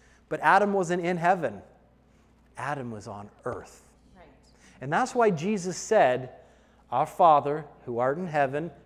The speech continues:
Speaker 1: hallowed be thy name. Your will be done, your kingdom come, on earth as it is in heaven." Because he wanted to reunite heaven and earth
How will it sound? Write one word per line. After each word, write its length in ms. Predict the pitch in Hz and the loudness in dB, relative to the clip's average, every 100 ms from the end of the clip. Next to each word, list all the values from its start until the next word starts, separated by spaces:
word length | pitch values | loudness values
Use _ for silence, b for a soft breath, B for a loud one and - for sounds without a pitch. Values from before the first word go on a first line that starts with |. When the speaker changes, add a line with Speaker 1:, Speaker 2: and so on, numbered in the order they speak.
| - | -12
Speaker 1:
hallowed 420 | 113 113 139 156 | -6 -2 -2 -2
be 160 | 170 | -2
thy 200 | 190 208 | 0 0
name. 320 | 202 131 135 135 b b | 0 -4 -6 -8 b b
Your 340 | 120 120 139 175 | -8 0 2 4
will 200 | 180 190 | 4 2
be 160 | 220 | 0
done, 420 | 190 151 139 143 | -2 0 0 -2
your 200 | 131 135 | 0 0
kingdom 480 | 143 - 160 165 175 | 0 -6 -8 -6 -6
come, 340 | 170 139 131 139 b b - | -6 -6 -6 -8 b b -4
on 320 | 156 156 151 - | -2 -2 -4 2
earth 680 | 202 233 233 175 - - - - | 8 12 12 10 4 -10 -14 0
as 240 | 151 147 | 2 2
it 160 | 147 147 | 0 0
is 560 | 180 185 147 120 107 - _ - | 4 6 4 2 -8 -18 _ -14
in 180 | 120 | -12
heaven." 640 | 117 - 147 107 110 82 - - b b b | -10 -6 -4 -6 -12 -16 -20 -20 b b b
Because 320 | - 143 156 139 | -14 -10 -8 -8
he 180 | - | -8
wanted 440 | 190 175 180 160 117 | -4 0 0 -2 -6
to 100 | 123 | -8
reunite 1300 | 120 117 117 156 156 147 147 139 131 104 98 - - _ _ _ _ | -10 -12 -10 -10 -10 -10 -10 -10 -10 -12 -16 -20 -20 _ _ _ _
heaven 480 | - 139 104 98 87 87 _ _ - | -14 -12 -12 -16 -20 -20 _ _ -20
and 200 | 107 98 - | -20 -20 -14
earth 400 | 117 95 - | -12 -12 -16